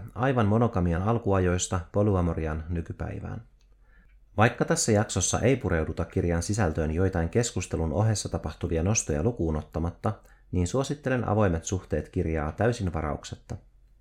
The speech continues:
Etsiessäni itseäni polyamorikkona luin useimmat monisuhteisuuden käyttöoppaiksi mielletyistä perusteoksista,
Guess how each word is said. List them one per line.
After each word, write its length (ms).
Etsiessäni 600
itseäni 420
polyamorikkona 840
luin 200
useimmat 540
monisuhteisuuden 800
käyttöoppaiksi 800
mielletyistä 520
perusteoksista, 840